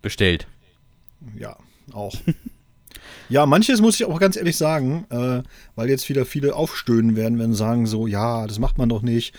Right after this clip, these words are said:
Speaker 2: man kauft doch regional“ und so weiter, ne? Aber jetzt sage ich einfach mal, äh, so ganz, ähm, offen hier, und das wird in Westerstede ja auch nicht anders sein, es gibt halt auch einfach in Helmstedt, äh,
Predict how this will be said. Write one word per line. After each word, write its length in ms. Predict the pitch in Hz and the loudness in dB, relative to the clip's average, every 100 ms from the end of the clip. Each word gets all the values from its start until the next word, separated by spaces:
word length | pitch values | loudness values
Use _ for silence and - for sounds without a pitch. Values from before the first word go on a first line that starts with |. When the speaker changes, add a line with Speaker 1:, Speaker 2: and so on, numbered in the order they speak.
| - - - | -20 -20 -12
Speaker 2:
man 120 | 113 | -10
kauft 280 | - 127 - | -4 -2 2
doch 120 | 110 | 2
regional“ 480 | 120 117 107 107 123 | 2 0 0 -2 -4
und 100 | 117 | -4
so 120 | 113 | -4
weiter, 320 | 104 110 - 101 | -2 -2 -2 0
ne? 200 | 123 156 | -2 -4
Aber 180 | 117 131 | 0 2
jetzt 160 | 135 | 2
sage 200 | 127 160 | 0 -2
ich 120 | 156 147 | -4 -6
einfach 240 | 151 165 | -4 -4
mal, 340 | 156 156 175 - - - _ - | -2 -4 -6 -8 -20 -20 _ -8
äh, 160 | 131 123 | -4 -2
so 160 | 123 | -2
ganz, 360 | 123 147 147 - | -2 -2 -4 -6
ähm, 380 | 127 120 117 117 - _ _ | -4 -2 -2 -6 -12 _ _
offen 320 | 135 - 185 160 | -6 0 0 2
hier, 340 | 175 190 220 - - - | 2 2 0 -4 -20 -6
und 60 | 120 | -2
das 100 | 123 | -2
wird 120 | 156 | 0
in 100 | 127 | 0
Westerstede 440 | 147 147 - 139 | 0 -2 -2 0
ja 80 | 127 | 0
auch 120 | 151 | 2
nicht 180 | 180 143 | -2 -2
anders 260 | 104 101 98 | -2 -2 -2
sein, 320 | 101 117 170 - - - - | -2 -2 -4 -10 -20 -20 -2
es 220 | 143 - - | 0 0 0
gibt 260 | 240 - | -2 -2
halt 220 | 165 - | -10 -6
auch 280 | 123 120 120 - | -6 -6 -8 -8
einfach 520 | 131 175 - 180 - _ _ - | -4 -4 -4 -6 -6 _ _ -4
in 120 | 127 | 0
Helmstedt, 640 | 120 160 196 147 156 - - _ _ _ _ _ _ _ _ _ | 2 2 0 -2 -4 -8 -20 _ _ _ _ _ _ _ _ _
äh, 380 | 131 131 131 135 | -2 0 0 -2